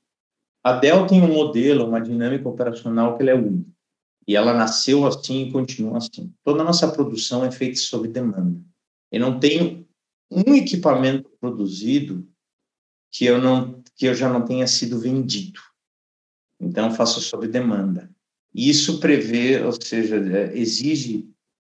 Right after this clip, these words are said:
da Dell um grau de planejamento e previsibilidade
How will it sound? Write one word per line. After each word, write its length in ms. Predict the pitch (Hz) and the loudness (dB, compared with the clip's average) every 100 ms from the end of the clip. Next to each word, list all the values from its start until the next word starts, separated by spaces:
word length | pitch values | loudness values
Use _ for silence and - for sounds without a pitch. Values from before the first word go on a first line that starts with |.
| _ | _
da 140 | - - | -4 -2
Dell 560 | - 113 131 113 - _ _ _ _ _ _ _ | 0 2 2 0 -6 _ _ _ _ _ _ _
um 200 | 110 113 | -2 0
grau 500 | 113 110 113 131 139 | 2 2 4 4 4
de 180 | 123 117 | 2 -6
planejamento 1300 | - - 123 135 143 123 120 107 113 135 143 - - - _ _ _ _ _ | -6 0 2 2 0 0 -2 0 0 0 -4 -6 -16 -20 _ _ _ _ _
e 100 | - | -14
previsibilidade 1300 | - 127 139 127 120 113 113 113 113 110 120 101 | -4 2 4 4 -2 -2 0 0 2 4 2 0